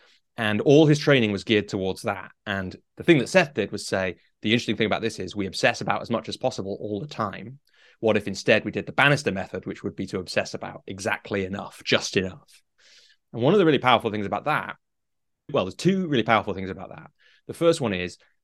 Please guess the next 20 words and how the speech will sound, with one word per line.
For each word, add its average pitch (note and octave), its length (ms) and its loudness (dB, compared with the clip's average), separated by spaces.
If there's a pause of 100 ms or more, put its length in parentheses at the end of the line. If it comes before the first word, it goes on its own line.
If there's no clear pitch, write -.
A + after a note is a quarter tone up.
(300)
example, G2 440 2
writing B2 260 2
for G#2+ 80 -6
twelve G2 300 -2
minutes, F#2 340 -8
I G#2+ 100 -2
would G2 140 -2
say F#2 180 0
is F2 200 -8
not C3 180 -4
really G2+ 300 2
enough F#2+ 240 -6
to - 100 -10
write G2 200 -2
about F#2+ 200 -4
anything F#2+ 280 -10
substantial. - 640 -10
But G2 100 -10
having E3 160 2
practiced - 640 -6